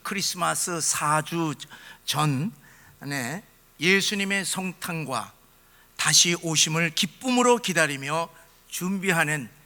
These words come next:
대림절을 맞이하고 있습니다. 대림절이란 어드벤트, 이 대림절이라고 하는 말은,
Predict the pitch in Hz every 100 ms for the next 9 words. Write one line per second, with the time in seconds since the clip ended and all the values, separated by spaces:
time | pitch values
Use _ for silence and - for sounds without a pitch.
0 | _ _ _ - 147 151 147 151 143 156
1 | 185 - 143 139 139 127 139 127 156 -
2 | 170 127 117 95 - _ _ - _ _
3 | - 180 190 220 233 226 220 190 180 151
4 | 143 165 214 - _ _ - 151 151 185
5 | 202 190 - 120 - _ _ _ _ -
6 | 202 202 131 139 151 185 196 196 180 180
7 | 175 175 180 190 143 123 135 147 214 113